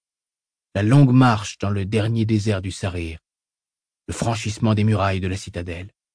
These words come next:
Tout cela déjà prenait dans sa mémoire une allure de rêve. Même la course finale devant la meute, qu'elle avait prévue car il était impossible que les gardiens de la forêt interdite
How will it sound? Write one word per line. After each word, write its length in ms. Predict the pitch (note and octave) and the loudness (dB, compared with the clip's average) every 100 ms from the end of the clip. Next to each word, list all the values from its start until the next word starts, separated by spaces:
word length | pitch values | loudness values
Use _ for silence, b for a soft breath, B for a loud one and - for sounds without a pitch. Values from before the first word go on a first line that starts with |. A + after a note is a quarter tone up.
| _ _ _ _ _ _ _ | _ _ _ _ _ _ _
Tout 120 | C#3+ | 2
cela 280 | D3 - E3 | 2 4 6
déjà 340 | D#3 C#3 D#3+ E3 | 6 6 6 4
prenait 320 | - D3 D#3 | 4 4 4
dans 100 | D3 | 4
sa 160 | - | 2
mémoire 420 | C3+ C3+ D#3 D#3+ A#2+ | 4 4 4 4 0
une 120 | A#2+ | -2
allure 260 | B2 C3 | 0 0
de 100 | A#2+ | 0
rêve. 460 | A2+ G2+ A2+ F#2+ F#2+ _ _ _ _ _ _ _ _ - | -2 -2 -6 -8 -12 _ _ _ _ _ _ _ _ 2
Même 260 | C3+ F3 F#3+ | 6 8 8
la 120 | F3 | 6
course 380 | D3+ D#3+ - B2+ | 2 -8 -4 -6
finale 480 | - C3 A#2+ A2 G2+ | -2 0 2 0 0
devant 200 | G#2+ G#2 | -2 -2
la 100 | G2 | -2
meute, 380 | G2 G2 - _ _ _ _ _ | -4 -6 -8 _ _ _ _ _
qu'elle 140 | - A#2+ | 0 2
avait 220 | B2 C3 | 4 4
prévue 480 | - C3+ C#3+ C3 G#2 | 4 4 6 4 2
car 180 | F2 | -4
il 120 | G#2 G2+ | -2 -2
était 240 | G#2 G#2+ | -2 0
impossible 560 | A2 A#2+ G#2+ B2 G#2 F#2+ | 0 0 2 2 2 0
que 100 | F#2+ | -2
les 140 | G2+ | 0
gardiens 400 | A2 G#2 A#2+ A#2+ | 0 0 0 2
de 80 | G#2+ | 2
la 120 | G2 | 0
forêt 300 | - G#2 G#2 | -2 0 0
interdite 540 | F#2+ G#2 G2 A2+ A2 | 0 -2 0 -2 -2